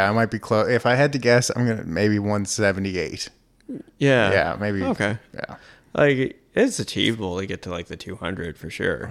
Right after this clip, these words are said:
Speaker 1: I
Speaker 2: It's
Speaker 1: guess
Speaker 2: just,
Speaker 1: so. <laughs>
Speaker 2: uh, yeah, it's just,
Speaker 1: I,
Speaker 2: if
Speaker 1: I
Speaker 2: you
Speaker 1: just think it'd be funny. I don't know. <laughs> Maybe
Speaker 2: Yeah.
Speaker 1: just
Speaker 2: Yeah. Well, it depends which way. Do you watch Sunny in Philadelphia?
Speaker 1: I'm familiar with it. I don't watch it, though.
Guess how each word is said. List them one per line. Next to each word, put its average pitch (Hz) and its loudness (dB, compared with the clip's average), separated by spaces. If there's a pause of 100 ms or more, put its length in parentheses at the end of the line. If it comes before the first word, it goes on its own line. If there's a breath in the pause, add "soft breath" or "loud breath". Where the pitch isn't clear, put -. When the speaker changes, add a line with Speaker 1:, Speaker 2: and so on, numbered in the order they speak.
Speaker 1:
I - -6
Speaker 2:
It's 92 -4
Speaker 1:
guess 98 -4
Speaker 2:
just, - -12
Speaker 1:
so. - -6
<laughs> - -
Speaker 2:
uh, - 2
yeah, 123 4
it's 98 -6
just, - -4
Speaker 1:
I, - 4
Speaker 2:
if 247 6
Speaker 1:
I 240 6
Speaker 2:
you - 6
Speaker 1:
just - -2
think 233 2
it'd 165 6
be 135 4
funny. 143 6
I 127 0
don't 135 2
know. 120 2
<laughs> - -10
Maybe 202 6
Speaker 2:
Yeah. 147 6
Speaker 1:
just 90 -4 (400)
Speaker 2:
Yeah. 170 6 (520 loud breath)
Well, 226 6
it - -2
depends 180 4
which 151 2
way. 120 6
Do 123 2
you 123 8
watch 123 4
Sunny 113 0
in 110 -2
Philadelphia? 107 -2 (540)
Speaker 1:
I'm 117 4
familiar 110 4
with 98 0
it. 92 0
I 98 6
don't 98 4
watch 90 0
it, 95 -8
though. 82 -4